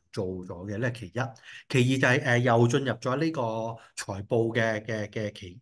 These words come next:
嘅，嘅發布呢財務報表嘅，嘅期限，期，即係嗰個一年有四，四段時間嘅，一月、四月、七月、十月呢四個月呢，通常好多公司會發布個財務報表嘅，嘅月份嚟嘅。咁而家亦都開始進入咗嗰個月份啦，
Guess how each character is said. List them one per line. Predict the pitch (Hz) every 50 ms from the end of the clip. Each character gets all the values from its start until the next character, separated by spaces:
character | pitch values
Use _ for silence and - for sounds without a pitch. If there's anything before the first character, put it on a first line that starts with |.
| _ _ _
嘅， | - 117 110
嘅 | - - 117 110 107 - - - _
發 | - 120 117
布 | 117 113 120
呢 | 131 127
財 | 123 - 98
務 | 95 95 95 -
報 | 107 101 95
表 | 107 107 110
嘅， | 110 110 110 101 98 98 98 - - - _ _ -
嘅 | 117 104 101 98 98 95 98 98 95 95 98 - _
期 | - 104 95
限， | 95 98 123 - -
期， | - 113 - - -
即 | - 135
係 | 117 107 113
嗰 | - 120
個 | 117 123 110 101 101 98 - - - - - - 170
一 | 160
年 | 131 98 95
有 | 107 117
四， | 117 123 113 117
四 | 120 - 123 110
段 | 107 110 101 95
時 | 95 95 95
間 | 101 98 95 101
嘅， | 107 104 98
一 | 117 151 147 156 110
月、 | 104
四 | - - - 113 98
月、 | 98 101 98
七 | 98 - - 147 127
月、 | 107
十 | 95 - 107 - -
月 | 107 104
呢 | 107 135 135
四 | 135 120
個 | 107 104
月 | 101 104
呢， | 104 127 139 139 - - - -
通 | - 170
常 | 165 156 117 98 87
好 | 92 92 101
多 | 110 143 139 139
公 | 131 139 135
司 | 135 139
會 | 120 110 104
發 | 95 107 104 98
布 | - 110 101
個 | - 107 101
財 | 95 - 98 90
務 | 95 95 92
報 | 98 95 92
表 | 107 101 104
嘅， | 107 110 104 95 92 92 - - - _
嘅 | - 117 101 95 95 92
月 | 92 98
份 | - - 104 95 92
嚟 | 90 87 90
嘅。 | 107 101 92 - - - -
咁 | - 143 180 196 156 123 98
而 | 92
家 | - 147 160
亦 | 135 123
都 | - - 139 120
開 | 131 135 127
始 | 123 123
進 | - 104 101
入 | 101
咗 | 101 - 107
嗰 | 101 101
個 | 131 120
月 | 110 101 92
份 | - 87 87
啦， | 92 98 -